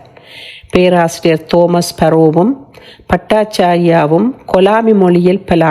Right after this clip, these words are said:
ஆய்வுகளை செய்துள்ளனர். தெலுங்கு மற்றும் கோண்டி ஆகிய மொழிகளால் நன்கு பாதிப்புக்குள்ளாகிய மொழியாகும்.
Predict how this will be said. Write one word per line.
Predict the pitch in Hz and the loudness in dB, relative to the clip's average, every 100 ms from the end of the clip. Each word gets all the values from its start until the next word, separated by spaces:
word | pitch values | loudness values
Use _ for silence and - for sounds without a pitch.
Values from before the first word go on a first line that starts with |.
| 156 | 0
ஆய்வுகளை | 190 185 170 165 165 - | 0 0 0 -2 -2 -2
செய்துள்ளனர். | 165 156 156 151 147 - - _ _ - - - - - - | 0 0 0 2 0 -2 -8 _ _ -20 -20 -20 -20 -14 -2
தெலுங்கு | 196 220 233 233 247 | 0 0 0 0 0
மற்றும் | 208 - 196 185 - | -2 -2 -4 -4 -2
கோண்டி | 202 214 214 214 196 | 0 0 0 0 2
ஆகிய | 180 165 175 165 160 | 0 0 0 0 0
மொழிகளால் | 160 175 175 170 190 254 - - - 170 | 0 0 0 0 0 -4 -12 -20 -6 -2
நன்கு | 180 214 220 220 - | 0 0 -2 -2 -2
பாதிப்புக்குள்ளாகிய | 175 196 220 - - - 190 180 170 - 165 160 | 0 0 -4 -4 -6 -2 0 2 0 0 -2 0
மொழியாகும். | 151 165 170 156 143 143 | 0 2 0 -2 -2 -6